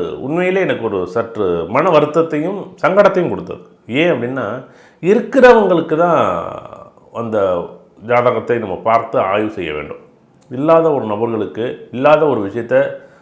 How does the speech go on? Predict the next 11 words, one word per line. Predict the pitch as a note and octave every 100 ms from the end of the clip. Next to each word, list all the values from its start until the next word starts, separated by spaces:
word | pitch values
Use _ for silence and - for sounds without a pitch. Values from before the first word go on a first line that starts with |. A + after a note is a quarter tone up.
| _ -
பொருள் | D#3+ E3+ D3+
தேடுதல் | C3 A#2+ A2+ G#2
என்பது, | F#2+ F#2 F#2 G2+ G#2 -
அஹ், | F#2+ A#2+ D#3+ - - _ _
அந்த | - F#2 F#2 F#2 E2+ E2 - - - - - -
ஒரு | G#2 G2+
மிக | G#2+ B2+ D#3+ D#3+ D3+
சங்கடமான | E3+ F#3+ F#3+ F#3 F#3+
ஒரு | F#3 C3+
சூழ்நிலை | - A#2+ A#2 G2
உருவாக்கும். | E2 D#2 D2 -